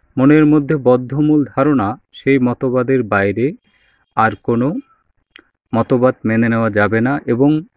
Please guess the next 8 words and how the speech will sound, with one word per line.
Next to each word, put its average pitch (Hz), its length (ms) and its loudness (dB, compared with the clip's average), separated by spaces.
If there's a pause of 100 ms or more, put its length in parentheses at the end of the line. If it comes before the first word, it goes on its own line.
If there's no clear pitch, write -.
সেই 127 280 2
মতবাদই 143 580 2
একমাত্র, 143 800 -2 (500)
আহ, 110 320 0 (380)
স্বতঃস্ফূর্ত, 147 1080 -2 (140)
প্রাণবন্ত, 139 1000 0 (1000)
আহ, 110 300 0 (800)
পবিত্র 151 760 0